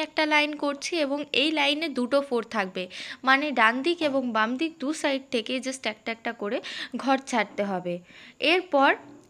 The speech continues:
এর সাথে কোনাকুনি করে আবার ফোর তুলছি। এখানে একটা ফোর তোলার পর এর সাইডে আরেকটা ফোর তুলে নিচ্ছি এবং এর উপরের অংশে একটা সিঙ্গেল ফোর তুলে নেব। তাহলে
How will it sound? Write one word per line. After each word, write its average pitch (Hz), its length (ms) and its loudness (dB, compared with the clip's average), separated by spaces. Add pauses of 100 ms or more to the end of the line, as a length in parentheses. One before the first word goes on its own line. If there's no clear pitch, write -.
(160)
এর 302 240 6
সাথে 330 200 0 (100)
কোনাকুনি 277 460 0 (100)
করে 240 180 2 (300)
আবার 233 280 2
ফোর 285 220 0 (100)
তুলছি। 285 300 -4 (120)
এখানে 240 220 0 (100)
একটা 269 220 -2
ফোর 285 200 -4 (100)
তোলার 233 320 2 (100)
পর 214 140 2 (140)
এর 214 80 -6 (100)
সাইডে 196 320 0 (100)
আরেকটা 214 360 0
ফোর 285 180 -4 (100)
তুলে 220 200 -2
নিচ্ছি 180 420 -8 (440)
এবং 247 200 2 (220)
এর 302 180 6
উপরের 302 360 4
অংশে 240 440 0 (200)
একটা 247 220 -2
সিঙ্গেল 262 460 0
ফোর 214 140 -2 (120)
তুলে 202 260 -4
নেব। 180 140 -6 (400)
তাহলে 277 260 4